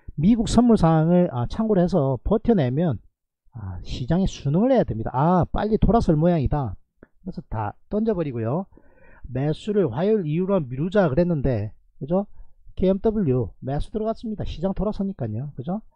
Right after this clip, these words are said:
K-, 아, 셀트리온도 추가 매수 안 밀리니까. 그죠? 삼성전자도 이중 바닥 형성되는 거 보고 들어가-, 가겠다. 양봉 시연되는 거 보고 들어가겠다. 들어갔어요. 그죠?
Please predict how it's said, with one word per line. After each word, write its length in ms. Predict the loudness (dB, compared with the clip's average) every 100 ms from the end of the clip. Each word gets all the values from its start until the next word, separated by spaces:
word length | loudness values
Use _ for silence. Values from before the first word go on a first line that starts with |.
| _ -16 2
K-, 200 | 2 2 -4 -20 -10
아, 240 | -6 -4
셀트리온도 920 | -4 -2 -4 -4 -2 0 0 -4 -4 -8 -18
추가 340 | -14 -4 -2
매수 240 | -2 -4 -6
안 200 | -6 -4
밀리니까. 480 | -2 -4 -6 -12 -12 -20 -20 -20
그죠? 200 | -8 -6
삼성전자도 1000 | 0 0 0 -4 -2 -2 0 0 4 2 2 _ _ -20 -10
이중 600 | -2 0 0 2 0 4
바닥 340 | 4 6 4
형성되는 500 | 2 2 2 0 0
거 60 | 2
보고 240 | 4 4
들어가-, 380 | 4 2 4 2 -2 -12
가겠다. 460 | -4 -2 -2 -4 -4 -4
양봉 380 | -2 0 0
시연되는 360 | 2 2 4 2
거 60 | 4
보고 220 | 4 4
들어가겠다. 540 | 0 2 2 -2 -6 -8
들어갔어요. 760 | -10 -8 -10 -14 -18 -14 -14 -16
그죠? 300 | -14 -14